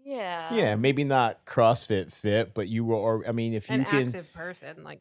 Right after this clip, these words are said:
Speaker 1: Yeah.
Speaker 2: I mean, if you can maneuver your body weight like that, being a gymnast, a cheerleader, I'm pretty sure you were already very strong.
Speaker 1: But I was always a tomboy. I never wanted to do cheerleading,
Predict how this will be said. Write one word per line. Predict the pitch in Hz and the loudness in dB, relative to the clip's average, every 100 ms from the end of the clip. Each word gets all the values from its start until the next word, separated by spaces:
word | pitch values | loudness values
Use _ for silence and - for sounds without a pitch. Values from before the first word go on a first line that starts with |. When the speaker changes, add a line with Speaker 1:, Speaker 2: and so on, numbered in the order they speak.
| _ | _
Speaker 1:
Yeah. | 226 247 180 | -2 0 4
Speaker 2:
I | |
mean, | 156 | 4
if | 147 170 | 2 0
you | 220 | -4
can | 196 | 0
maneuver | 151 135 131 135 120 | 2 2 2 0 2
your | 110 107 | 2 2
body | 98 98 104 | 2 0 0
weight | 104 107 87 | 0 0 0
like | 107 98 | -2 0
that, | 104 104 101 | 2 2 0
being | 110 107 98 | -2 -4 -6
a | |
gymnast, | 90 98 92 90 90 - | -6 -6 -6 -6 -8 -10
a | |
cheerleader, | 87 - 87 85 85 85 85 95 - _ _ - | -8 -6 -4 -4 -6 -6 -8 -10 -16 _ _ -16
I'm | 95 | -12
pretty | - 104 95 | -6 -4 -4
sure | - 98 92 | -6 -4 -4
you | 87 90 | -6 -8
were | 87 71 | -8 -8
already | 87 82 87 87 80 78 | -10 -8 -8 -10 -10 -12
very | 85 82 80 | -12 -12 -12
strong. | - - 85 82 80 76 76 82 _ _ _ _ - | -14 -14 -12 -10 -10 -12 -16 -20 _ _ _ _ -10
Speaker 1:
But | 233 | -4
I | 226 349 | -2 -2
was | 349 | -4
always | 302 294 240 | -2 -2 -4
a | 190 | -10
tomboy. | 185 175 185 196 208 208 | -8 -8 -8 -10 -8 -8
I | 180 | -8
never | 247 285 | -8 -10
wanted | 175 139 135 165 175 | -12 -14 -12 -12 -12
to | 180 | -12
do | 190 | -14
cheerleading, | 180 202 202 208 208 208 208 | -12 -12 -12 -12 -12 -12 -14